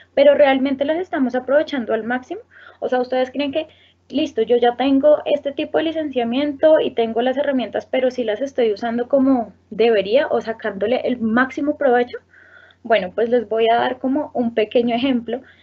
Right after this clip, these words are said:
de cómo darnos cuenta que no solamente podemos integrar esas herramientas a Teams, sino con todas esas herramientas, puede ser con, eh, Power Automate, como es este caso, crear un flujo y automatizar diferentes tareas.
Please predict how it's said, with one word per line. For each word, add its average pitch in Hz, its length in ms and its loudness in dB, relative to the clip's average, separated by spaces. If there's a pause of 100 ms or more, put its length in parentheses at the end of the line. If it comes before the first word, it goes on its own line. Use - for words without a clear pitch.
(180)
de 254 180 0
cómo 247 360 -2
darnos 262 300 -2
cuenta 277 380 -4
que 302 160 0
no 262 140 2
solamente 285 540 0
podemos 247 400 0
integrar 247 500 2
esas 254 240 -4
herramientas 262 640 -2
a 269 140 -2
Teams, 311 340 -2 (140)
sino 269 360 2
con 240 200 -4
todas 254 240 0
esas 302 240 2
herramientas, 294 600 0 (540)
puede 240 200 4
ser 254 220 2
con, 269 400 4 (240)
eh, 254 360 2
Power 240 360 2
Automate, 277 560 0
como 233 200 -6
es 214 100 -10
este - 220 -8
caso, 269 300 0 (520)
crear 247 300 2
un 262 200 0
flujo 330 580 0
y 277 140 -4
automatizar 226 760 -4
diferentes 202 600 -6
tareas. 214 500 -2